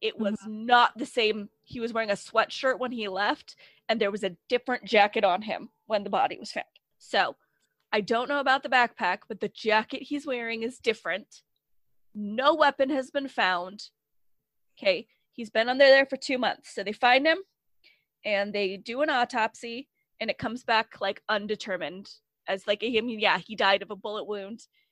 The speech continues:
Speaker 1: to the head, but, like, it's undetermined as to how, like, the shot went.
Speaker 2: Okay.
Speaker 1: Okay, so the police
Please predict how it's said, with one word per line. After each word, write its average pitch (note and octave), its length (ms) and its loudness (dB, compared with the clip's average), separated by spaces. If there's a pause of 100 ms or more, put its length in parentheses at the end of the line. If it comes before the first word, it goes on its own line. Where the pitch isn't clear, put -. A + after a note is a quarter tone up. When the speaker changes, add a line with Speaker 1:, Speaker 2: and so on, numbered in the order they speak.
(200)
Speaker 1:
to A#3 80 -8
the A3 100 -6
head, G#3+ 420 4 (280)
but, G3+ 200 -2
like, F#3+ 220 -4 (160)
it's A3+ 160 -8 (140)
undetermined G#3+ 680 -4
as G#3 140 -10
to G3+ 180 -6
how, F#3 480 -2 (340)
like, G3 240 -6
the A3+ 80 -12
shot C#3+ 280 -4 (180)
went. - 840 -10
Speaker 2:
Okay. G3+ 240 -2 (840)
Speaker 1:
Okay, G#3 240 -6 (240)
so A3 520 -2 (680)
the G3+ 140 -14
police - 760 -10